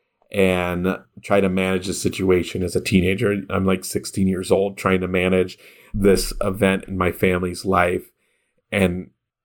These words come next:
I thought I was doing the right thing by kicking him out, but there was still that guilt of, "I should have protected my sister." There was still that guilt of,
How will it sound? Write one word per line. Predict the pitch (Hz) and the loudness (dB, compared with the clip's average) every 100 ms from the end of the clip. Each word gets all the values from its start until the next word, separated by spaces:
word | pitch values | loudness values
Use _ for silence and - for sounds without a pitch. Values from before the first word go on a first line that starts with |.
| - | -2
I | 110 | 0
thought | 110 110 | 2 2
I | 104 | 2
was | 95 | 0
doing | 101 98 | 0 2
the | |
right | 98 92 - | 2 0 0
thing | 92 90 | -2 0
by | 95 | -2
kicking | - - 104 | -4 -6 -2
him | 98 | -2
out, | 95 95 95 92 - - - - - _ _ _ | 0 2 2 0 -4 -8 -8 -12 -18 _ _ _
but | 120 104 | 0 0
there | - | 0
was | 98 - | 0 0
still | - 101 | 0 2
that | 92 92 98 | 2 -2 -4
guilt | - 98 95 90 - | 0 2 2 0 -6
of, | 92 92 87 87 - | 0 2 2 0 0
"I | 98 | 2
should | 87 - | 2 2
have | - | 0
protected | 98 - 92 - 95 | -2 0 -4 -4 -4
my | 104 87 | -4 -4
sister." | - - - - 78 - _ _ _ _ _ _ | -6 -6 -4 -2 -2 -6 _ _ _ _ _ _
There | 104 | 4
was | 98 | 4
still | - 104 | 2 0
that | 95 92 - | 2 0 -4
guilt | 92 98 92 90 - - | -6 0 2 0 -2 -4
of, | 98 90 90 90 87 | 0 2 2 0 -6